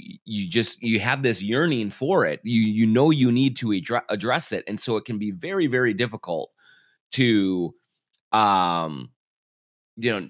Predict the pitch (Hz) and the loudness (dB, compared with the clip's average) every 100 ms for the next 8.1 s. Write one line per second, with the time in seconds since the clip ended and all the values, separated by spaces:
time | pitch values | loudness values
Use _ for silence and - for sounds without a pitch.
0 | - 127 113 113 127 - - 131 127 120 | -6 -2 0 2 0 -2 -4 -2 0 0
1 | 110 104 90 - 110 - - - _ _ | 0 0 -6 -10 -8 -8 -12 -20 _ _
2 | - 87 - 127 180 180 151 123 104 - | -8 -4 -2 0 0 0 0 -2 -2 -6
3 | - 120 120 95 78 71 69 - 123 160 | -2 2 2 2 -2 -4 -6 -2 0 2
4 | 220 147 123 - 101 156 240 156 139 156 | 2 2 0 -2 2 2 4 2 2 2
5 | 151 147 185 - 101 107 120 - 123 127 | 2 0 0 -2 -8 -4 -4 -4 -2 -2
6 | - 156 117 73 - 131 143 143 143 156 | 0 -2 -2 -6 -2 0 0 0 0 0
7 | 180 107 57 - - 110 120 110 131 98 | -2 -2 -4 -6 -2 0 2 2 2 2
8 | 85 | -2